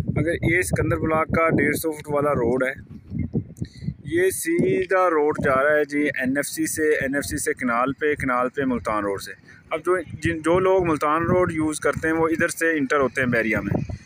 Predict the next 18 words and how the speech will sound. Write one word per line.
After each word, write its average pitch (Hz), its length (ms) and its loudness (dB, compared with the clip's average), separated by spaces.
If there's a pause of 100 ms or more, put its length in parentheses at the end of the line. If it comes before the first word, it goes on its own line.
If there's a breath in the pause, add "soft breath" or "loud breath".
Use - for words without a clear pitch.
(140)
फ्यूचर 180 320 0
की 214 120 0
बहरिया 185 320 2
की 190 160 0
ये 185 100 2
सबसे 175 300 -2
बड़ी 165 200 2
entrance - 460 2
है, 98 120 -2 (1200)
ये 156 100 0
आप 165 180 2
देख 147 220 0
सकते 127 280 -4
हैं। 104 100 -4 (960)
ये 156 140 2
बड़ा 165 260 4
चौक 135 320 2
है, 180 60 0